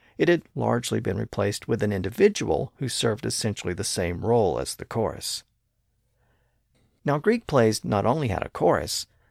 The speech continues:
they also sometimes featured improvised songs, and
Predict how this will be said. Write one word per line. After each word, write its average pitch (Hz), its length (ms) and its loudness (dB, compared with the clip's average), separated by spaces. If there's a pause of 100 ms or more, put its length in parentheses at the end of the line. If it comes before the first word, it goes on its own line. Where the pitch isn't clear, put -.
they 113 120 4
also 123 400 2
sometimes - 720 -2
featured 104 580 -4
improvised 110 720 -2
songs, - 720 -2 (480)
and 151 300 2